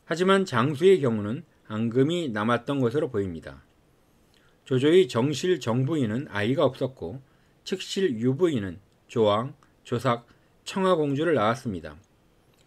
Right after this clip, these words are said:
유부인이 일찍 죽자 정부인이 조왕을 친자식처럼 길렀는데,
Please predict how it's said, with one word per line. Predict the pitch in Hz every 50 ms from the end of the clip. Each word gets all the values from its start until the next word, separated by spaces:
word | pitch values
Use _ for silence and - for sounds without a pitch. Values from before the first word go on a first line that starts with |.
| _ _ _ _ -
유부인이 | 135 135 139 139 165 185 190 208 214 196 160 - -
일찍 | - 165 175 - - 220 - -
죽자 | - 202 190 - - - 95 85 107 135 - _ _ _ _ -
정부인이 | - 123 120 127 131 160 165 151 127 107 101 120 139 135
조왕을 | - 123 113 107 104 101 101 110 143 - - _ _ _ _ _
친자식처럼 | - - 220 214 202 190 147 117 113 - - - - 165 175 160
길렀는데, | - 135 120 143 175 175 160 127 98 87 82 80 110 135